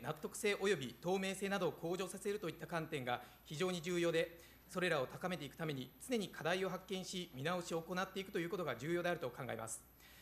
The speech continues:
そのような観点を含-、踏まえると、人事評価制度は職員の人材育成とともに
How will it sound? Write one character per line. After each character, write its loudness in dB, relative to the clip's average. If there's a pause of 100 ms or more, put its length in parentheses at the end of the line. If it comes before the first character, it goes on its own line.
(220)
そ 0
の 4
よ 2
う 0
な 0
観 0
点 0
を -4
含-、 -8
踏 -6
ま 4
え 2
る -4
と、 -4 (140)
人 -2
事 -2
評 2
価 -4
制 2
度 0
は 0
職 -4
員 2
の -2
人 -2
材 2
育 -10
成 -2
と -8
と -6
も 0
に -6